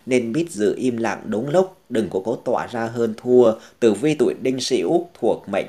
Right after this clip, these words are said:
Thủy, mâu thuẫn, cãi cọ xảy ra vì sự cứng nhắc trong suy nghĩ và hành động. Tử vi tuổi Kỷ Sửu thuộc mệnh Hỏa nên biết đặt mình vào vị trí của người đối thoại. Tử vi tuổi Tân Sửu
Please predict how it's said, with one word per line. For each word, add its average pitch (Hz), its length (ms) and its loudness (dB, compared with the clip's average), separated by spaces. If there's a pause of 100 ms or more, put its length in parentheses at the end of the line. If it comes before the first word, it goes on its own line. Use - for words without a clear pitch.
Thủy, 147 380 -8 (200)
mâu 120 220 0
thuẫn, 120 380 -2 (160)
cãi - 260 -8
cọ 95 200 -2
xảy 82 240 -10
ra 117 360 -6 (140)
vì 104 160 -2
sự - 320 -6
cứng 110 160 -8
nhắc 160 140 -10 (100)
trong 117 200 -6
suy 113 240 -4
nghĩ 113 360 -4 (160)
và 90 160 -6
hành 92 220 -10
động. 95 280 4 (260)
Tử 117 160 4
vi 135 220 0
tuổi 110 200 2 (100)
Kỷ 104 180 -4
Sửu 131 480 0 (100)
thuộc 101 300 0
mệnh 92 240 -4
Hỏa 110 440 -8 (220)
nên 127 220 -2
biết 170 200 0
đặt 110 200 -2
mình 98 220 -4
vào 82 120 -6
vị 92 300 -6
trí 151 240 -4
của 104 80 -6
người 101 260 -4
đối 82 280 -6 (120)
thoại. 117 300 -4 (260)
Tử 110 140 4
vi 147 180 0
tuổi 120 300 -2
Tân 123 200 -4
Sửu 131 480 -2